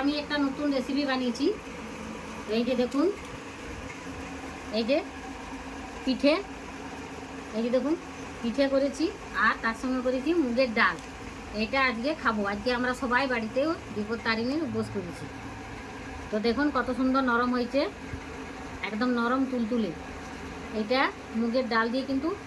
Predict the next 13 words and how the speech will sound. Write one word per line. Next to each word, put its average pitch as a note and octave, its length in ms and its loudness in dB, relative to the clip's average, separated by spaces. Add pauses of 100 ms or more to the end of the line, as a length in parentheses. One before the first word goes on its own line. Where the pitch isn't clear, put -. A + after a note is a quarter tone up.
(160)
খেতে A#3 220 2 (120)
খুব E4+ 180 0
সুন্দর B3 240 4 (100)
লাগবে E3 240 -4 (800)
পিঠেগুলো B3 440 2
আমার B3 180 0
দেখুন। B3+ 200 2 (1300)
আর A#3+ 100 6 (100)
বন্ধুরা, C#4 380 4 (1800)
বিপত্তারিণী C#4+ 640 2 (120)
সবাইকে C4+ 400 2 (960)
শুভেচ্ছা, - 460 -2 (1500)
সবাই A#3+ 200 4